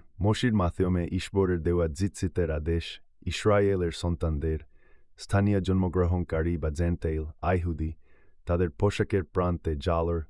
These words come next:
জিতচিত, ইয়ার অর্থ সুতো, জালর, জুলি, তৈরি করতে এবং জালরগুলির মধ্যে একটি নীল সুতো অন্তর্ভুক্ত করতে নির্দেশ দেয়। এই শারীরিক প্রতীকটি ঈশ্বরের অনুসারীদের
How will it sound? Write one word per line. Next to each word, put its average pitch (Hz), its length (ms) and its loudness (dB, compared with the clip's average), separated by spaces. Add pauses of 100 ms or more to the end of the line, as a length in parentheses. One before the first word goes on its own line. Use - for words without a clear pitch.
(160)
জিতচিত, 80 440 -4 (520)
ইয়ার 85 180 0
অর্থ - 360 -2
সুতো, 95 540 -2 (160)
জালর, 85 440 0 (200)
জুলি, 85 440 -2 (120)
তৈরি 120 260 6
করতে 107 380 4
এবং 90 240 2
জালরগুলির 92 580 2
মধ্যে 87 300 2
একটি 85 300 0
নীল 92 300 2
সুতো 90 400 -2
অন্তর্ভুক্ত 85 680 -2
করতে 80 420 -2
নির্দেশ 73 460 -2
দেয়। - 180 -6 (1120)
এই 107 140 6
শারীরিক 104 480 4
প্রতীকটি 95 640 0
ঈশ্বরের 92 420 2
অনুসারীদের 87 640 0